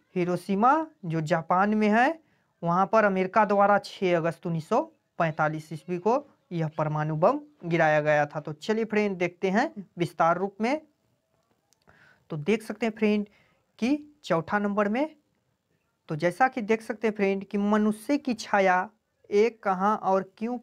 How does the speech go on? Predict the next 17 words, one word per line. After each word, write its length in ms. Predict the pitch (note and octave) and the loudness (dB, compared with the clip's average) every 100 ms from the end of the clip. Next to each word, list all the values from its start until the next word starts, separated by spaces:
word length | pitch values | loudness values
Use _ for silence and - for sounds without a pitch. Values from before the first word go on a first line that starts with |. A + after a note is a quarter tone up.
| - | 0
पड़ती 360 | F#3 F3+ G3+ | 0 0 -4
है। 220 | E3+ D#3+ D#3+ _ _ - | -4 -6 -10 _ _ -10
तो 60 | |
जैसा 300 | E3 E3+ G3+ | -6 -2 -2
कि 120 | G3 | -4
देख 200 | E3+ G3 | -4 -4
सकते 240 | - A3+ A#3 | -6 -12 -10
हैं 60 | |
फ्रेंड 220 | G#3+ G#3+ G#3+ | -4 -4 -4
कि 100 | G3 | -4
मनुष्य 480 | F#3+ F#3+ - C4+ | -4 -4 -4 -4
की 160 | C4 A3+ | -2 -6
छाया 460 | G#3 - F#3 E3+ G3 - _ _ | -4 0 2 2 -2 -8 _ _
हिरोशिमा 540 | F#3+ F#3 F#3 G3 G#3 A3+ | 0 0 0 -2 -2 0
पर 180 | A3+ G3+ | 0 -2
गिराया 420 | F3 F3+ G3 A3 | 2 2 4 2
गया 320 | F#3 D#3+ D#3 | 2 0 0